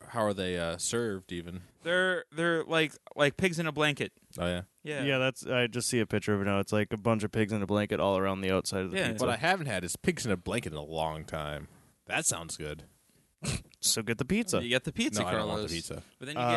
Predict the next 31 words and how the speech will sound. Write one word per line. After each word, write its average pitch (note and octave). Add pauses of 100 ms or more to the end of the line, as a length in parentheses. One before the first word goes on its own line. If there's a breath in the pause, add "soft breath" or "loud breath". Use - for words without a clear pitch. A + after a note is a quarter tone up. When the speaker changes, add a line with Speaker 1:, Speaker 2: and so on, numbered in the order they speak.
Speaker 3:
Uh, A2+
Speaker 2:
then A#2
you -
get D3+
shitty D#3
pizza D3+
and E3+
pigs A#2
in A2
a A2
blanket. A2
Speaker 3:
It's B2
four D3+
hundred C#3
and A#2+
sixty A#2+
calories G2+
per F#2+
slice, - (320)
or G#2 (160)
three A2
thousand G2+
six G2+
hundred G2+
eighty F#2+
calories E2+
for -
a F2
typical -
eight-slice D2+
pizza. -